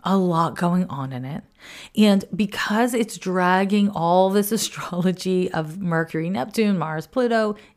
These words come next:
into the mix, we are likely to find that the themes that are responsible for the way we feel. So whatever it is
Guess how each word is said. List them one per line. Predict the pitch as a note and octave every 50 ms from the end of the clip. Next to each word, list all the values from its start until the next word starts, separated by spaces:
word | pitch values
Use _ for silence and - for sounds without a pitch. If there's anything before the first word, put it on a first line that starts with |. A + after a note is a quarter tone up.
| _
into | - A3+ A#3+ B3 C4+ C4+ A#3+ - B3
the | G#3+ G#3+
mix, | F3 C#3 C3+ G3 C#4 - - - - - - - - _ _ _ _ _ _ _ _ _ _ _ _ -
we | A3+ A#3+ A#3+
are | - - A#3+ A#3
likely | A3 G#3 G3+ G#3+ G#3+ A#3 A#3 - C4 C4 C4 B3+ C4+ -
to | - - - C4 B3 A#3 G#3 - - - _
find | _ - - - A#3 A3 A#3 A#3+ B3 A#3+ G3
that | G3 G3+ F#3+ F#3+ -
the | F3+
themes | F3 - - - - A#3+ B3+ C4 B3 G#3 D3+ D3 E3+ A3+ C#4 - - - - _ _ _ _ _ -
that | F#3 G3+ F#3+ - - -
are | - F#3+ F#3 F3 E3+ E3 D#3+ - _ _ _ -
responsible | G3 G3+ G#3 G3+ - - - G#3 G3+ A3+ A3 G#3 A#3+ G3+ G3+ G#3
for | G#3 - - G3+ F#3+ F#3+ F#3 F3+ F#3 F#3+
the | F#3+ F#3 F3
way | E3+ F#3 F3+ F#3
we | F3 F#3 F3+
feel. | - - - D#3+ C#3+ - - - -
So | - - - F3 E3
whatever | E3 F3+ F3+ F#3 G3 G3 A3 A#3
it | A3+ G#3
is | F#3+ G3 G3 F#3+ F#3 F3+ F#3